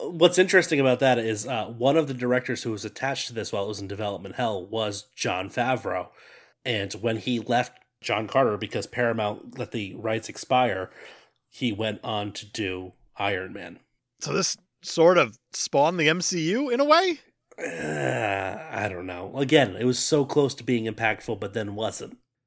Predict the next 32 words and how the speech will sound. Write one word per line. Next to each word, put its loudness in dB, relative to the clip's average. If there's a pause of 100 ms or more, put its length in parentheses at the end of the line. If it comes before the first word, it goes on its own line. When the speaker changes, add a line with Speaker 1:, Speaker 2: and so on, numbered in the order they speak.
(200)
Speaker 1:
But 2
also, 2 (520)
a, -4
a -2
negative 4
impact 0
is -4
still 0
an 2
impact. 0
It's -4
one 2
of -4
the -4 (180)
biggest 2
flops 2
of -2
all 2
time. -4 (540)
Speaker 2:
I -8
can't -8
really -4
argue 0
that. -14 (400)
I -6
want 4
to -10
argue -12
that, -20 (320)
but -2
I 0
can't. -8